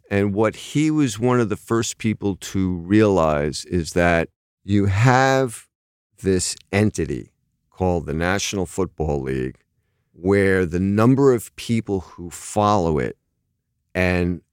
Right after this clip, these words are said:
yearn for anything N F L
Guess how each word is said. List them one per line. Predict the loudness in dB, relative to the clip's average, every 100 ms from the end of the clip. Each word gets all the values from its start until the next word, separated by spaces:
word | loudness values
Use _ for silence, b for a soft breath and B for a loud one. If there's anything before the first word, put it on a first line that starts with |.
| _
yearn | -8 -2 2 4 4 4 2 -2 -6 _ _ _
for | _ 0 0 -2 0
anything | 4 4 4 4 2 4
N | 2
F | 2 0 2
L | 2 4 2 -2